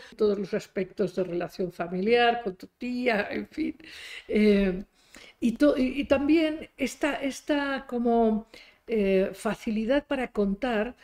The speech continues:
a través de cada una de las familias que tú relatas aquí, l-, los distintos conflictos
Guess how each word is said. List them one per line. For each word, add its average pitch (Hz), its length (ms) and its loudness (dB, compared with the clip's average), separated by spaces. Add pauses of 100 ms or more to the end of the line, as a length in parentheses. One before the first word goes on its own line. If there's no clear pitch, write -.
(180)
a 220 100 0
través 220 380 2
de 185 200 -4
cada 311 400 2
una 285 300 -2
de 247 100 2
las 214 220 0
familias 208 680 0
que - 140 -6
tú 214 300 -2
relatas 190 580 -2
aquí, 196 340 -4 (520)
l-, 247 200 0
los 247 220 4
distintos 330 540 -4
conflictos 262 760 -4